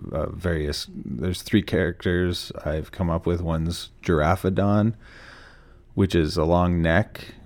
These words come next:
<laughs> um, and he's, uh, part giraffe, part dragon, part dinosaur. I, and, uh, and then there's, um,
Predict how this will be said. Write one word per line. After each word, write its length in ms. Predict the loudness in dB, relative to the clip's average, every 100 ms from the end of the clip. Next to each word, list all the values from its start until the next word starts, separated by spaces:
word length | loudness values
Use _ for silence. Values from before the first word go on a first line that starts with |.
| -20 -2
<laughs> 540 | -2 -2 -8 -12 -2
um, 460 | 2 4 2 -2 -4 -4
and 180 | -4
he's, 380 | -2 -2 -4 -8 -16 -20 -20 -12
uh, 60 | -12 -12 -20 -20 -20 -4
part 320 | 0 0 -2 -14 -20 -20 -20 -8
giraffe, 680 | -4 0 2 0 -2 -14 -20 -20 -20 -20 -2
part 560 | 4 4 2 -4 -16 -16 -20 -20 -20 -20 -20 -20 -20 -14
dragon, 640 | 0 2 4 2 2 2 -2 -6 -16
part 400 | -4 0 2 0 -8 -20 -20 -20 -20 -20 -20 -20 -20 -8
dinosaur. 800 | -2 -2 -2 -2 0 0 -2 -6 -18 -10
I, 180 | -8 -8 -12 -14 -14 -10
and, 360 | -4 0 2 4
uh, 300 | 4 2 0
and 140 | 0 2
then 140 | 2
there's, 540 | 2 0 -2 -2 -6 -8
um, 760 | -4 -2 -2 -2 -4 -6 -8